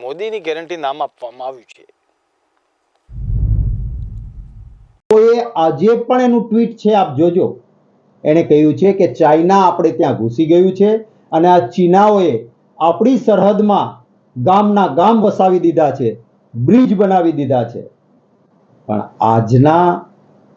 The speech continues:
Speaker 2: ભાજપના ચૂંટણી ઢંઢેરામાં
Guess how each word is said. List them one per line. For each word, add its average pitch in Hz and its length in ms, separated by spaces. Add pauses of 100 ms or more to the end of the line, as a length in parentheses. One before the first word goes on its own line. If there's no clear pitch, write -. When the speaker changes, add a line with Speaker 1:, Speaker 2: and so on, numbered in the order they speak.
(420)
Speaker 2:
ભાજપના 143 600 (100)
ચૂંટણી 156 380
ઢંઢેરામાં 120 840